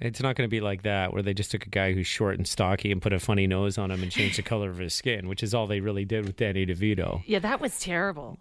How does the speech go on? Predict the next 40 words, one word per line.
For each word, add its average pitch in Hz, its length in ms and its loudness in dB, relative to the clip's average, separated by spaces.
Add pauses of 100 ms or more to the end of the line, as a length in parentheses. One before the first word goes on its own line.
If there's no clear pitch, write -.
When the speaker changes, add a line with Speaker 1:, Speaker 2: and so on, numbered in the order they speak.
Speaker 2:
That 175 200 0
Speaker 1:
Huh. 170 60 -8
Speaker 2:
whole 196 260 -4
movie 170 400 -2
was 165 400 -2
bad. 160 320 -6
But 190 100 0
I'm 202 240 0
hearing 262 360 -4
that 151 260 -2 (380)
Robert 185 340 -2
Pattinson 185 560 -4
right 170 180 -2
now 151 240 -2
is 160 140 -4
in 151 140 -4
training 170 600 2
with 156 180 0
a 151 60 0
Bra-, 151 260 0 (200)
Brazilian 165 720 2
jiu-jitsu 160 600 -2
expert 233 640 -4 (320)
to 175 80 -4
kinda 165 220 0
get 151 200 0
into 151 220 -4
this 147 160 -6
Batman 160 720 -2 (220)
role. 170 480 2 (640)
Wouldn't 277 180 2
that 269 80 -2
be 185 120 -2
the 143 100 -4
best? 160 380 -2
He's 214 120 -2
also 233 240 0
working 202 420 0
with, 175 300 -2
uh, 135 560 0